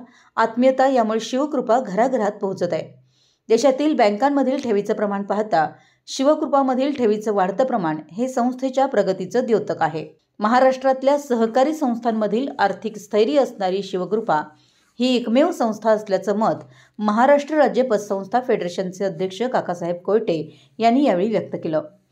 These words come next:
कर्तव्याची कास धरून केलेली वाटचाल कामधेनूच्या रूपाने प्रगतीच्या, रूपाने प्रगतीच्या दिशेने जाते. सहकाराला अध्यात्माची जोड देत शिवकृपा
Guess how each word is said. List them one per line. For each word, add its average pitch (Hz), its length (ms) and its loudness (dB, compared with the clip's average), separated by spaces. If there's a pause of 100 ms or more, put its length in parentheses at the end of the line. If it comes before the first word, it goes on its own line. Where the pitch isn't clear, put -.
(420)
कर्तव्याची 285 560 4
कास 233 300 2
धरून 247 280 2
केलेली 208 300 2
वाटचाल 202 480 2
कामधेनूच्या 202 640 0
रूपाने 196 380 0
प्रगतीच्या, 220 580 0 (100)
रूपाने 208 400 -2
प्रगतीच्या 226 520 0
दिशेने 196 320 -6
जाते. 160 440 -6 (560)
सहकाराला 262 560 4
अध्यात्माची 208 520 0
जोड 196 240 0
देत 233 200 2
शिवकृपा 254 580 0